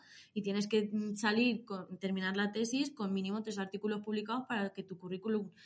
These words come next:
sea lo suficientemente competitivo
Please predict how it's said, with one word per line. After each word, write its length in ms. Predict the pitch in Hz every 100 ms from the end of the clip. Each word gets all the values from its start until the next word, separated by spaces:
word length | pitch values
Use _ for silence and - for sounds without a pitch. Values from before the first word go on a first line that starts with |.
| -
sea 220 | - 214 202
lo 120 | 196
suficientemente 800 | 196 190 185 202 226 277 277 285
competitivo 880 | 285 262 277 269 285 302 277 294